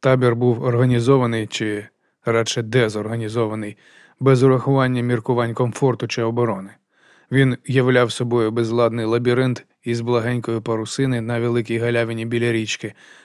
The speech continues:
де земля була надто м'яка і невдовзі перетворилася під колесами возів із запасами на болото з липкої багнюки. Спершу там не було вигрібних ям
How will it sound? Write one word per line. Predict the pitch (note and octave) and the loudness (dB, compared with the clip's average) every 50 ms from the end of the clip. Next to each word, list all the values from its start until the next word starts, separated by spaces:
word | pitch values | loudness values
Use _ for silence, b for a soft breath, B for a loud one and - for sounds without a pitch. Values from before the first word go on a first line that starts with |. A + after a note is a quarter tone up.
| B B | B B
де | A#2+ B2+ | 0 0
земля | A#2+ B2 B2 B2 B2 B2 A#2+ | 2 2 2 2 2 2 2
була | A#2 A#2 A2 A2+ A2+ | 0 0 -2 -2 -2
надто | A#2 A2+ A2 A2 - A2+ | -2 -4 -4 -4 -6 -6
м'яка | A2+ A2+ A2 G#2+ - C#3+ B2 A2+ | -4 -4 -4 -2 -2 0 0 0
і | A2+ A#2 A#2 | -2 -4 -6
невдовзі | A#2 A2+ A2 A2+ B2+ A#2 A#2 A2+ A2+ | -6 -6 -4 -4 -4 -4 -4 -6 -6
перетворилася | G#2+ - A2 A2+ G#2+ - A2+ A2+ A#2 A#2 A2 G#2+ - - A2 | -6 -6 -6 -6 -6 -4 -4 -4 -2 -4 -4 -6 -6 -8 -10
під | - A#2+ - | -10 -10 -10
колесами | - - A2 A2+ A2+ G#2 - - A#2 A2+ | -6 -6 -2 -2 -2 -4 -4 -6 -8 -6
возів | A2 A2 A#2 A2 A2+ B2 A#2 - B B B B B B B | -4 -4 -4 -2 -2 -2 -2 -4 B B B B B B B
із | B B2 A2+ | B -4 -2
запасами | G#2 A2 A#2+ A2 - B2+ B2+ A#2 - B2+ A#2 A2 G#2+ | 0 0 0 0 2 0 0 0 0 -4 -6 -6 -6
на | A2+ A2+ | -6 -4
болото | A2 A2+ A2 A#2 A2+ G#2 A2+ A2 | -2 -2 -2 -2 -2 -2 -4 -6
з | G2+ A2+ | -4 -4
липкої | A#2 A2 G#2 - - A2 A2 | -4 -4 -6 -6 -6 -6 -6
багнюки. | G#2+ A2+ A2 G#2 A2 A2 G2 G2 G2+ - - - _ _ _ b b b b b b b b b b b b b b | -4 -4 -4 -4 -6 -10 -12 -14 -18 -20 -20 -20 _ _ _ b b b b b b b b b b b b b b
Спершу | - - - C#3+ C#3 C3+ B2+ - B2+ | -12 -6 -2 0 0 0 0 -2 -4
там | A#2 - A#2+ G#2+ A2+ A2+ | -4 -4 -4 -4 -4 -6
не | A2+ A2 | -8 -8
було | A2 A#2 A2 A2 A2 | -6 -4 -4 -4 -4
вигрібних | G#2+ A2+ G#2 G#2+ A2+ A#2 A#2 A#2 A#2 G#2 - - | -4 -4 -6 -6 -6 -8 -8 -6 -8 -8 -6 -2
ям | C3+ C#3 D3 C#3 B2 | 0 0 2 0 -2